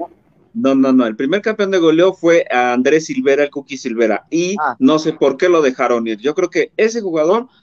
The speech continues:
Speaker 1: tenía mucho futuro para Tigres, la verdad.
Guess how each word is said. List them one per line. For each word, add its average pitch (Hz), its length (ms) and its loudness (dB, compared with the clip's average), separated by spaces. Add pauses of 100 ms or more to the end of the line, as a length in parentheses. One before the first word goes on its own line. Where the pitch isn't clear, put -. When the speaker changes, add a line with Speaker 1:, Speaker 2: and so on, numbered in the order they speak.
(180)
Speaker 1:
tenía 160 380 0
mucho 196 320 -6
futuro 165 340 -4
para 120 280 -4
Tigres, 175 500 -4 (100)
la 104 200 -2
verdad. 113 280 2